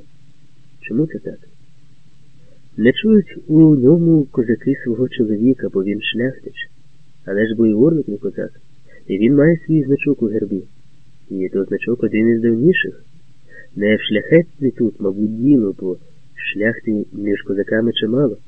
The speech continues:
а в тій столітній звичці, щоб булавою гратися, бо вона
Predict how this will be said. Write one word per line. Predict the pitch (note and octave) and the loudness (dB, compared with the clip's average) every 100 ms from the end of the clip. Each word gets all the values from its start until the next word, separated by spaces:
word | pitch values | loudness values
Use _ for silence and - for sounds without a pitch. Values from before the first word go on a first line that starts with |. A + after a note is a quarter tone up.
| - - - - | -20 -20 -20 -8
а | F#2 | -6
в | F2 | -4
тій | G#2+ C#3+ - | -2 -2 0
столітній | A#2+ B2+ D#3 C#3+ A2+ | 0 2 2 0 0
звичці, | A2+ E3 E3 - F#2+ - - - - - - | 4 4 2 -6 -10 -10 -18 -20 -20 -18 -8
щоб | F#2+ | -8
булавою | F#2+ G#2 A2 G2+ D3+ F3 | -6 -2 0 6 6 6
гратися, | A#2 A2+ G#2 - - - - - - - - - | 4 -4 -4 -10 -14 -14 -18 -20 -20 -20 -20 -14
бо | G2+ G2+ | -4 0
вона | G2+ A#2 D3 | 2 4 4